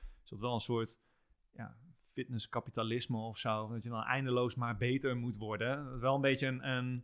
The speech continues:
ik zou bijna durven zeggen, bijna een beetje een gevaarlijk idee dat, eh, dat je dan dus dat altijd maar van jezelf moet verwachten. Eh, maar vooral omdat dat dus maar eigenlijk maar één kant op kan, is dat je natuurlijk steeds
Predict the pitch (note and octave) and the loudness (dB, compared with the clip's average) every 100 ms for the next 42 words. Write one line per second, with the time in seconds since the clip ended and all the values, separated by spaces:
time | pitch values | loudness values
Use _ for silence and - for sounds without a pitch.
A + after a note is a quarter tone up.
0 | - _ _ - C#3 C3 D3 D#3 D3+ D3+ | -10 _ _ 0 6 8 8 8 6 4
1 | D3+ D3 D3+ D3+ D3+ C3+ B2+ - D3+ D#3 | 8 8 10 8 8 4 4 6 8 8
2 | C#3+ D3+ B2 B2+ C3+ B2 A#2 B2 A#2+ A#2+ | 6 4 6 8 8 6 4 2 0 -2
3 | A#2+ B2 C3 B2 B2 A#2+ A#2 B2+ A2+ C3 | -2 -2 2 2 2 -2 -2 0 2 2
4 | C#3 C3+ B2 A#2+ - B2 A2+ B2+ A#2+ B2 | 2 2 2 0 -2 -2 0 2 0 -2
5 | - B2 C3 - A2+ - - - - - | 2 4 4 4 -4 -6 -14 -18 -18 -20
6 | _ - B2+ B2 B2 G#2 A#2+ C#3 D#3 C#3+ | _ -2 2 4 4 6 8 8 8 6
7 | C3+ B2+ C3 B2 - - _ _ _ - | 4 4 2 2 -4 -12 _ _ _ -8
8 | C#3+ A#2 D3 C#3 C#3+ B2+ C3 C#3+ C#3 B2+ | -4 -2 4 4 4 4 4 4 4 4
9 | B2 C#3+ - C3 B2 A#2+ A#2 A2 G#2+ A#2 | 2 2 6 4 4 -2 -2 -2 -4 -4
10 | A2+ - C3 B2 - - | -6 -2 0 0 -2 -4